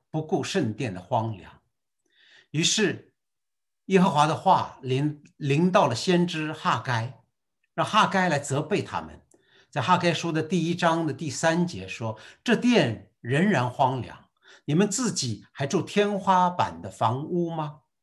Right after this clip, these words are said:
现在万军之耶和华如此说：你们要省察自己的行为，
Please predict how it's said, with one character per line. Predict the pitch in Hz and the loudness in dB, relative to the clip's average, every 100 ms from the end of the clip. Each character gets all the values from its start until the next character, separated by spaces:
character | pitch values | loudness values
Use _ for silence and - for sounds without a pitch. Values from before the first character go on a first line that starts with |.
| _ _ _ _ _ _ - | _ _ _ _ _ _ -4
现 | 226 | 2
在 | 208 | 6
万 | 214 214 | 8 6
军 | 185 214 | 6 2
之 | 196 196 | 2 2
耶 | 202 | 2
和 | 190 | 2
华 | 156 170 | 4 4
如 | 165 202 | 4 2
此 | 202 139 | 0 -8
说： | - 185 185 180 - - | -2 -2 -2 -6 -18 -8
你 | 151 | 0
们 | 160 196 | 4 6
要 | 214 165 113 - - | 8 6 4 -4 -16
省 | - - 120 85 | -10 -6 -6 -6
察 | - - 123 | -8 -4 -4
自 | - | -6
己 | - 101 | -12 -12
的 | 101 | -10
行 | - 120 101 | -10 -12 -14
为， | 90 73 _ | -14 -16 _